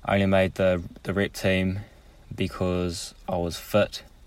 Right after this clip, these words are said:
and nowhere near as, as, as fit as I was then nowadays. But, you know, I guess I was in school running around a lot more than I do now.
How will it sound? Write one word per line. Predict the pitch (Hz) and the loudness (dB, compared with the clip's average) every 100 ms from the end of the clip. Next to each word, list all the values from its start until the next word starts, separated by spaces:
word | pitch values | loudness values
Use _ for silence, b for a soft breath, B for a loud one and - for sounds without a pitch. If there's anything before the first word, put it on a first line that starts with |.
| - B B B B B - - | -20 B B B B B -20 -6
and | 92 90 90 90 87 - B - | -2 0 0 0 -2 -6 B -6
nowhere | 90 82 | -4 -2
near | 85 | -2
as, | 82 80 - - - | -4 -6 -10 -20 -8
as, | 90 76 - - - - - - | -8 -6 -10 -16 -20 -20 -20 -16
as | - | -14
fit | - - | -6 -4
as | 87 85 | -2 0
I | 85 82 | 0 0
was | 82 87 85 82 | -2 -2 -2 -2
then | 87 87 90 - | -2 -2 -4 -8
nowadays. | 95 90 87 87 87 | -6 -2 0 0 -2
But, | 87 90 82 - B B B B - - - - | -4 -4 -4 -8 B B B B -20 -20 -20 -14
you | - 90 | -6 -2
know, | 90 92 - | -2 -4 -10
I | - | -6
guess | 98 87 | -4 0
I | 92 | 0
was | 87 | 0
in | 90 | -4
school | - 98 92 | -2 -2 2
running | 92 92 | 0 0
around | 90 92 | 0 0
a | 90 | 0
lot | 92 | -2
more | 95 92 | -2 -2
than | 92 | 0
I | 90 | 0
do | 90 92 | 0 0
now. | 92 | 0